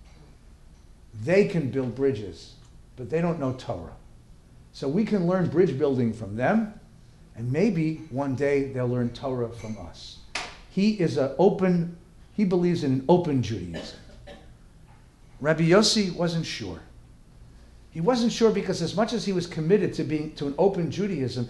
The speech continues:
he also knew the brutality of the Romans who tortured his teacher to death in front of their eyes. And then comes Rabbi Shimon Bar Yochai. Rabbi Shimon Bar Yochai hates them.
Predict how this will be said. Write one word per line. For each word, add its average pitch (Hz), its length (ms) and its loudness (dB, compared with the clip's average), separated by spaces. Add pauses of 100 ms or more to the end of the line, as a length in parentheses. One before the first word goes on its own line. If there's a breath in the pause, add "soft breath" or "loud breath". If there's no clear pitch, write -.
(200 loud breath)
he 175 100 -4
also 190 440 2
knew 190 180 4
the 160 100 0
brutality 131 800 -4
of 117 120 -10
the 135 80 -6
Romans 160 480 -6 (180 loud breath)
who - 140 -6 (100)
tortured 220 480 4
his 131 240 -2
teacher 202 400 -2
to 131 160 -6
death 165 480 -2 (160 loud breath)
in 127 140 -4
front 165 300 2
of 123 120 -4
their 123 260 -4
eyes. 85 400 -12
And 117 140 -6
then 160 220 -2
comes 131 240 -6
Rabbi 120 180 -4
Shimon 156 380 0
Bar 120 140 0
Yochai. 117 420 -8 (360 loud breath)
Rabbi 120 200 -4
Shimon 185 340 0
Bar 127 140 -2
Yochai 139 420 -2 (160)
hates - 440 -4
them. 101 220 -8